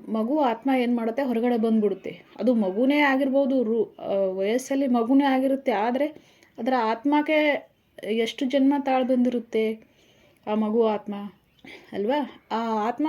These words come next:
ದೊಡ್ಡದಿರುತ್ತೆ, ಮಗು ಚಿಕ್ಕದಿರುತ್ತೆ, ಆದ್ರೆ ಆತ್ಮಗೆಲ್ಲ ಗೊತ್ತಿರುತ್ತಲ್ವಾ, ಆತ್ಮ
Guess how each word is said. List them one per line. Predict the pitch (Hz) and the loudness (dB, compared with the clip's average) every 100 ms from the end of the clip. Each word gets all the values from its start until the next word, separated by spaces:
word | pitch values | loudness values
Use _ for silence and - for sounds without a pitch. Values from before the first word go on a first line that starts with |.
| 285 | 0
ದೊಡ್ಡದಿರುತ್ತೆ, | 302 277 269 220 - - - - _ 214 | 2 2 2 2 -2 -6 -8 -12 _ -10
ಮಗು | 190 247 | -6 -4
ಚಿಕ್ಕದಿರುತ್ತೆ, | 269 285 285 302 320 302 240 208 - _ _ _ _ _ - | -4 -6 -4 -2 -2 -2 -4 -4 -8 _ _ _ _ _ -8
ಆದ್ರೆ | 220 254 339 - - - _ - | -4 -2 -4 -8 -20 -20 _ -8
ಆತ್ಮಗೆಲ್ಲ | 240 277 302 285 277 | -6 0 2 2 2
ಗೊತ್ತಿರುತ್ತಲ್ವಾ, | 254 254 262 226 196 190 240 | 4 4 2 0 -2 -6 -6
ಆತ್ಮ | 247 220 254 | -6 -4 -2